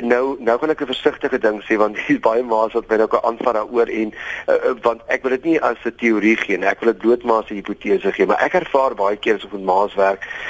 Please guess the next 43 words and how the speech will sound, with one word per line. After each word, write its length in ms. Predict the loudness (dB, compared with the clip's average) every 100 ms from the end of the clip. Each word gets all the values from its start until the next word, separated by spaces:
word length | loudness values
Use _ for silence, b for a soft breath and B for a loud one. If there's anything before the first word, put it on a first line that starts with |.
| B B B
dat 120 | -2 -2
die 80 |
ma's 440 | -2 0 0 0 0
wat 180 | 0 0 -6
hierdie 280 | -4 0 0
A-tipe 400 | 0 -4 -8 -6
persoonlikhede 680 | -6 -2 0 0 0 -2 -2
het, 100 | -2
verstaan 380 | 0 2 0 0
jy, 80 | -6
en 100 | -8
vinnig 420 | -4 -2 -2 -4
is, 240 | -6 -4
en 180 | -4 -4
gespanne 560 | -4 -6 -2 -2 -2 -6 -6
is, 100 | -6
en 160 | -4
alles 260 | -2 -2 -4
vinnig 320 | -4 -2 0
wil 140 | 0
doen, 180 | -2 0
alles 240 | 0 0 -4
perfek 420 | -8 -2 -2 0
wil 100 | -4
doen, 140 | 0
en 80 | 2
reg 260 | 4 2 2
wil 140 | 0
doen, 240 | -2 -10 -12 B B B B
is 160 | -4 0
baie 260 | 0 0 -2
keer 180 | -2
die 80 | -4
ma's 380 | -2 2 2 0
wat, 180 | -4 -4 -12 -4
wat, 300 | -2 0 -2 -2
wat 160 | -2
hulle 160 | 0 -2
kinders 400 | -2 0 0 -2 -4
meer 240 | 0 0
as 120 | 0
onrustig 480 | -4 -2 -2 -2 -2
ervaar, 500 | -2 -2 -4 -4 -6